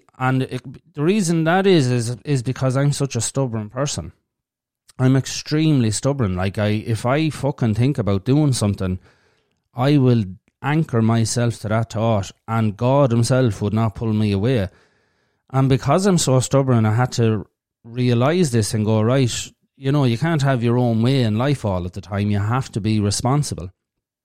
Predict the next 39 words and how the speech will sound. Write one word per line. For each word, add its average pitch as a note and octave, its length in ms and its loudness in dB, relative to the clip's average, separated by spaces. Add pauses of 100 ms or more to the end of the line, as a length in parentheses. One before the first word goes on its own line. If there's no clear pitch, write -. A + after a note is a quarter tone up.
(320)
So C#3+ 520 2 (500)
I C#3 100 -4
kinda D#3+ 280 0
came D3 200 0
up D3+ 180 -2
with B2 180 -2
best C3 280 -2
argument A2 440 2
wins. D#3 320 0
So C3+ 440 -2 (720)
I'm C#3+ 200 0
well E3 200 0
able C3+ 180 2
to A2+ 120 2
decipher A2+ 580 0
if G2+ 180 -2
an G#2+ 60 -2
argument G#2 440 0
is F#2 100 -8
good B2+ 220 -2
or G#2 80 0
bad. F#2+ 380 -2 (1500)
So D3 240 -2
if C#3+ 80 -4
the D#3 160 -2
argument D#3 400 2
is A#2+ 120 -2
good, D#3+ 280 -2
like, A2 360 -4 (180)
many, E3+ 280 -2
many B2+ 240 0
times C3+ 360 0
I'd A#2+ 140 0
be A2+ 60 -2
like, A2 260 -2
"Well, A2+ 120 -4
I'm A#2+ 140 0
doing C#3+ 260 0
this," C3+ 320 -2